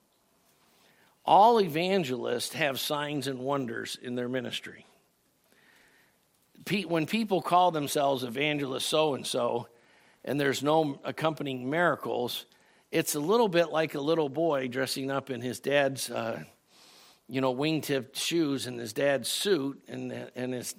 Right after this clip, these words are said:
the hat that when he puts it on, it falls down to here because it's too big for his head, and then is walking around in shoes that are too big, trying to pretend he's his father.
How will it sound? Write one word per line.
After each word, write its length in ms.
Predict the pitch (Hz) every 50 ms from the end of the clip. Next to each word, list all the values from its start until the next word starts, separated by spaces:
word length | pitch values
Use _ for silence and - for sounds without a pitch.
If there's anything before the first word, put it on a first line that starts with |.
| - 120
the 140 | 123 131 120
hat 380 | 123 160 165 151 139 143 -
that 360 | 135 131 123 123 - - 131 131
when 120 | 131 135
he 80 | 135 127
puts 240 | - 147 135 -
it 80 | 147 139
on, 220 | 139 135 135 127
it 60 | 123 113
falls 300 | - 139 131 131 127 123
down 220 | 139 135 131 127
to 80 | 127 120
here 200 | 151 156 139 135
because 380 | 127 131 120 - 135 131 117
it's 160 | 160 165 -
too 140 | - - 220
big 200 | 185 170 156 156
for 200 | - 156 151 139
his 160 | 131 127 -
head, 320 | - 196 160 143 143 151 185 - - - - - - -
and 160 | - 147 156
then 100 | 156 156
is 160 | 156 151 127
walking 380 | 151 165 160 156 - 170 170 147
around 320 | 147 156 156 151 156 151
in 160 | 143 143 143
shoes 360 | - - - 196 202 202 170
that 120 | 160 165 151
are 80 | 151
too 220 | 147 - 165 160 147
big, 320 | 143 151 151 151 165 - - - - - -
trying 260 | - - 165 170 170 170
to 140 | 170 156 139 - - - -
pretend 400 | - 160 147 - 160 156 156 151
he's 180 | 165 160 147
his 160 | - 160 147 -
father. 540 | - 202 208 220 208 160 110 98 - -